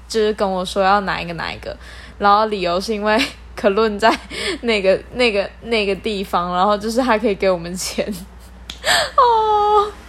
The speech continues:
我好，<laughs> 我好可怜哦，我连玩游戏都像智障一样。啊，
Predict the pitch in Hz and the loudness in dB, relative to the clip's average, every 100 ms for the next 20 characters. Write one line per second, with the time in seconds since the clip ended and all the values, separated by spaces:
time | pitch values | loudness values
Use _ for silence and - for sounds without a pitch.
0 | - 359 320 269 269 302 330 262 269 - | -2 2 4 4 2 0 0 0 -4 -6
1 | - 269 247 247 - 233 190 190 175 196 | -4 2 2 2 0 0 0 -2 -4 -4
2 | 196 202 - - - - - - - 269 | -6 -6 -10 -18 -12 -4 -4 -4 -2 2
3 | 220 226 214 220 208 233 - 254 214 226 | 2 4 2 2 2 2 0 -2 -2 -2
4 | 220 220 - 208 180 - 262 190 175 180 | -4 -4 -8 -10 -8 -4 -2 -2 -6 -8
5 | 190 254 - - - - - - - - | -2 -2 -2 -6 -20 -20 -20 -18 -12 -10
6 | - - - - - - 349 294 | -10 -14 -18 -20 -16 -10 -8 -10